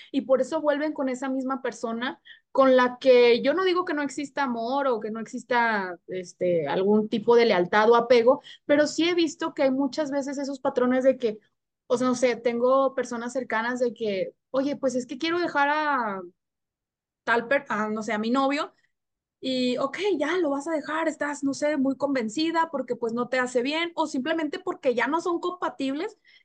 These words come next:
este, o tienen líneas diferentes de vida, y luego en la siguiente vez que nos vemos, "Ay, es que no, todavía no, o sea, es que lo amo, o sea, es que, es que, oye, pero ya me dijiste que no eres feliz aquí, o sea, ni te,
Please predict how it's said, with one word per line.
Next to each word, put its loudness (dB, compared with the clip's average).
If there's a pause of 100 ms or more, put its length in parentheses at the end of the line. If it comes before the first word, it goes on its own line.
(140)
este, -2
o 4
tienen 2
líneas 2
diferentes -2
de 2
vida, -4 (460)
y 0
luego 6
en 0
la 0
siguiente -4
vez 0
que -6
nos -2
vemos, -6
"Ay, -4
es -8
que -6
no, -4
todavía -4
no, -2
o -8
sea, 0
es -2
que 0
lo 4
amo, 0 (360)
o -2
sea, 6
es -2
que, -2
es -8
que, -2 (120)
oye, 0
pero 2
ya 2
me 0
dijiste -4
que -2
no -2
eres -4
feliz -4
aquí, -4 (280)
o -8
sea, 2
ni 6
te, 4